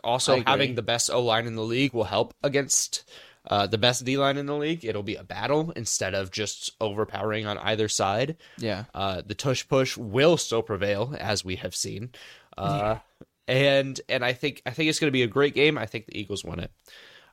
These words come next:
Speaker 1: Um, and then we have the Saints are the fourth seed at five and five.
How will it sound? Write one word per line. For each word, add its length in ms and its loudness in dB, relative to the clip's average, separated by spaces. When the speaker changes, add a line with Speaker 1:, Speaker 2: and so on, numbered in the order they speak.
Speaker 1:
Um, 580 4
and 60 4
then 60 4
we 80 2
have 180 2
the 80 0
Saints 760 4
are 80 2
the 120 -2
fourth 220 -2
seed 280 -2
at 240 -6
five 260 2
and 120 -6
five. 580 -6